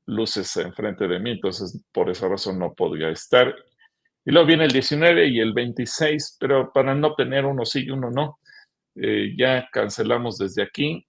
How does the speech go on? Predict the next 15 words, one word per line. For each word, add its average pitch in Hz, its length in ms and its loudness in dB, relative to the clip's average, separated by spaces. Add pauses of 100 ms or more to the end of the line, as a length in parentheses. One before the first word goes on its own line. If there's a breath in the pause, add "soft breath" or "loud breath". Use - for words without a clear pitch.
(140)
hasta 131 640 -2
el 95 220 -4
dos 113 280 2
de 95 420 0
enero 151 400 2
y 107 180 -2
nos 101 220 -6
veremos, 113 680 -4 (480)
primeramente 104 680 -4
Dios, 113 480 -2
el 85 260 -6
nueve 101 360 -2
de 101 280 -4 (120)
enero. 113 440 -4 (640 soft breath)
Eh, 90 440 -8